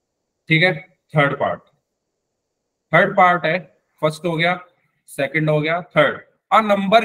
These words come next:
greater than two। अब मेरा event क्या है, number greater than two, ठीक है, तो मैं ये हटा रहा हूं। पी event क्या है, number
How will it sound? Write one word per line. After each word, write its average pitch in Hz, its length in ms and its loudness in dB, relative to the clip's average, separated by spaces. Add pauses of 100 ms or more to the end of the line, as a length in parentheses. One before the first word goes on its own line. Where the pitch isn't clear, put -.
greater 185 400 0
than 175 240 -6
two। 117 140 -10 (160)
अब 165 180 -2
मेरा 226 180 0 (120)
event 214 340 -4
क्या 185 140 -4
है, 202 160 -2 (380)
number 175 440 -2 (140)
greater 165 380 -6
than 175 260 -8
two, - 100 -20 (1500)
ठीक 160 120 -6
है, 190 80 -4
तो - 640 -20
मैं 147 100 -8
ये 151 60 -6
हटा 120 260 -8
रहा 117 100 -10
हूं। - 1300 -20 (1900)
पी 180 380 -4 (840)
event 208 420 0
क्या 214 140 -2
है, 110 160 -2 (460)
number 180 320 0